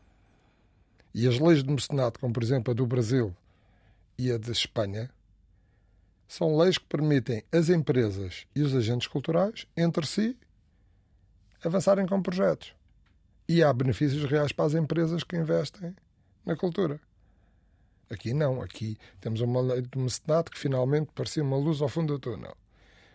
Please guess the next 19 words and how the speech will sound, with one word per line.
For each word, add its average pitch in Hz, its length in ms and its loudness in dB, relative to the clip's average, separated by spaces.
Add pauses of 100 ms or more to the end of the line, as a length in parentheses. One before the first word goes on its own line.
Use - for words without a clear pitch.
(180)
Que, 110 240 -6 (520)
eh, 113 80 -8
para 123 300 2
projetos 127 640 2
culturais, 180 800 0 (180)
porque - 220 -10
obviamente 113 460 0
todos 92 240 -8
estes 95 220 -10
projetos 104 480 -8
têm 101 180 -6
que 95 60 -14
ter 104 340 -6 (320)
o 135 120 -8
selo 113 400 0
de 104 120 -14
projeto 107 440 -4
cultural 117 560 0 (800)
do, 113 220 -6